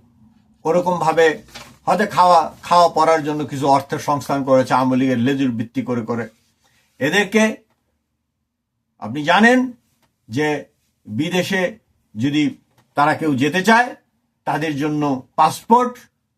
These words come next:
ভিসার ব্যবস্থা করে দেন। সেটাই যারা মবের কাজ করেছে তাদের ক্ষেত্রেও প্রযোজ্য, যারা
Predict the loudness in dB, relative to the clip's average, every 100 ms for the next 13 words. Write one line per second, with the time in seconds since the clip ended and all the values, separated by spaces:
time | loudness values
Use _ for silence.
0 | _ _ _ -10 -6 2 2 2 -6 _
1 | _ -2 0 0 -2 -2 2 2 2 -2
2 | -8 _ _ _ _ _ _ -10 -4 0
3 | 2 0 -2 0 2 2 4 2 2 0
4 | -2 -2 -2 -2 -2 -2 -2 -2 -2 -2
5 | -2 -2 -2 -2 -2 -2 -4 -4 -8 _
6 | _ _ _ -2 0